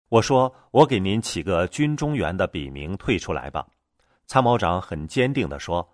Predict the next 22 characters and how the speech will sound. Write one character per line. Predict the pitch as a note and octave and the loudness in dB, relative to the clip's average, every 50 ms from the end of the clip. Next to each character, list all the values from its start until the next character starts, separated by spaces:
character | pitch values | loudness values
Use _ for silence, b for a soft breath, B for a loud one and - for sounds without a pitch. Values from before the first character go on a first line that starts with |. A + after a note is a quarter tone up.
| _ _ _ | _ _ _
：“好， | - - F2 D2+ D#2 F#2+ - _ _ | -6 -2 0 2 0 0 -4 _ _
退 | - - - G#2+ E2 | -4 0 0 0 0
出 | - - | 0 -4
来。” | D2+ C2+ - _ _ _ _ _ _ _ _ _ _ _ _ _ _ _ _ - | -6 -6 -8 _ _ _ _ _ _ _ _ _ _ _ _ _ _ _ _ -4
参 | - - D3+ | 0 2 4
谋 | C#3+ C#3+ C#3+ | 4 4 4
长 | A#2+ A2+ F2+ E2 E2+ | 4 2 2 0 0
是 | E2 - - G#2+ F#2 | -2 -2 0 -2 0
将 | - - D3 C3 C#3+ | 2 2 2 2 0
军 | B2 A#2+ A#2+ | -2 -2 -2
的 | G#2+ F#2 | -2 -2
后 | - - - D#2+ | -2 -2 -4 -4
代， | D2 - E2+ D2 - _ _ _ _ _ _ _ _ _ _ - | -2 -2 -4 -4 -4 _ _ _ _ _ _ _ _ _ _ 0
五 | B2 D#3+ F3+ C#3 | 4 4 6 6
五 | A2 | 4
年 | F#2 E2+ E2 F2+ G2+ A2 | 2 0 0 0 -2 -2
第 | - D3 D3 D3 | -2 0 0 0
一 | D3+ | 0
次 | - - - A2+ | 0 0 0 0
授 | F#2 - - G#2+ F2 | 0 0 0 0 0
军 | - G#2 G#2 | 0 -2 -4
衔， | A2 - - C#2 C#2+ E2 | -4 -4 -6 -8 -8 -10